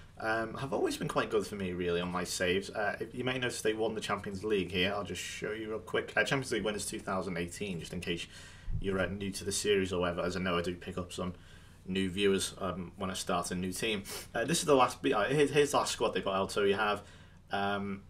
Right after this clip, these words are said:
Higuain's there. Uh, Janvier, I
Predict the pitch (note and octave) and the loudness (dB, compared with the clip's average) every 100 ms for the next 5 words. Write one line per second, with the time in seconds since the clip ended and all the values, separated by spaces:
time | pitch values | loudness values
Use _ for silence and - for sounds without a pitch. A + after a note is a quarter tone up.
0 | - A#2+ G#2 A2+ A2 G#2+ G#2+ G#2+ G#2 G#2 | -6 -4 0 2 2 0 -4 -2 0 0
1 | G2+ - - - - - G2+ F#2+ - - | -2 -6 -16 -20 -14 -2 0 0 -4 -8
2 | A#2 A#2+ B2 B2 B2+ | -8 -6 -8 -8 -10